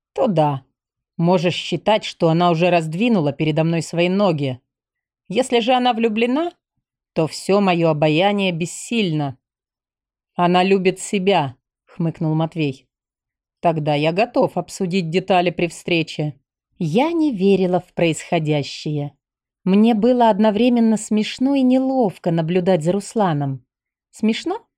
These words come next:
потому что я не понимала, как я могла обратить внимание на такого, как он.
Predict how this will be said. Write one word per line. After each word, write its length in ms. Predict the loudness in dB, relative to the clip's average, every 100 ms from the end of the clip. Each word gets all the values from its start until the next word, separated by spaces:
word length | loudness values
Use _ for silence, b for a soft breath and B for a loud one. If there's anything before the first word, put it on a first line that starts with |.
| _ _ _
потому 300 | -8 -2 -2
что 160 | 0 0
я 160 | 2 2
не 120 | 2
понимала, 800 | 2 2 4 2 2 0 -4 -8 _ _ _
как 460 | -10 -8 -6 -8 -8
я 280 | -2 0 2
могла 520 | 2 0 0 0 0
обратить 480 | 0 0 0 -4 -2
внимание 560 | 0 2 2 0 0
на 100 | 0
такого, 360 | 0 -2 -4 -4
как 280 | -4 -6 -2
он. 380 | 0 0 -4